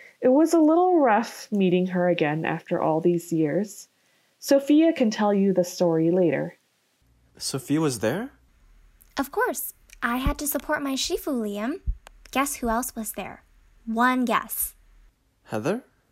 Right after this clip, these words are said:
Speaker 3: Yup, yup, as Heather would say.
Speaker 2: Awkward.
Speaker 1: <laughs> But it was good. I'm spending time with Ariana every other Saturday morning.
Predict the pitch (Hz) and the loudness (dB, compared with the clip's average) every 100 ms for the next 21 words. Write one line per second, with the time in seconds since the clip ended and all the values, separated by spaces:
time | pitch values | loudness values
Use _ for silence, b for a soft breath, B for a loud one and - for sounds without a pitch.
0 | _ - - - 226 - 247 370 - _ | _ -20 -20 -2 -2 0 2 2 -2 _
1 | _ _ - 196 196 220 202 185 180 - | _ _ -4 -2 -4 -4 -4 -6 -6 -4
2 | 160 135 254 285 - _ _ _ 143 220 | -4 -4 -4 -8 -18 _ _ _ 6 6
3 | 330 - - 190 233 220 123 185 160 71 | 6 0 4 6 6 4 2 4 4 0
4 | - 302 294 277 311 285 - 277 277 269 | -6 -2 2 2 2 2 2 2 2 2
5 | 247 254 220 - 262 - _ _ B B | 0 -2 -4 -4 -6 -8 _ _ B B
6 | B B B B _ _ _ _ - 285 | B B B B _ _ _ _ 0 4
7 | 330 302 330 - 269 202 190 - - 220 | 4 4 2 2 2 2 0 -10 0 0
8 | 226 - 214 233 233 220 214 208 208 190 | 0 0 2 2 2 2 2 2 2 2
9 | 196 196 185 180 180 175 - 180 208 202 | 4 4 4 4 2 2 0 2 2 2
10 | 196 180 175 175 160 175 190 208 170 160 | 2 2 2 0 0 2 2 2 2 2
11 | 220 | 0